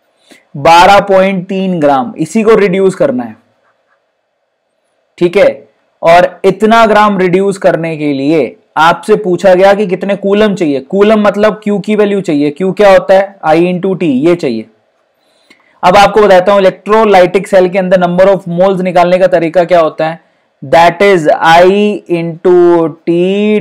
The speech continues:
divided by N factor into nine six five double zero। अब देखो I into T क्या होता है? Q, Q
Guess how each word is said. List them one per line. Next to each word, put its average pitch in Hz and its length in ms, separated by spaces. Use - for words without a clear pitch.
divided 170 480
by 170 160
N 175 260
factor 190 880
into 170 300
nine 160 260
six - 340
five 160 260
double 185 300
zero। 226 340
अब 170 120
देखो 196 180
I 180 260
into 202 400
T 214 220
क्या 220 140
होता 208 220
है? - 200
Q, 208 440
Q 208 260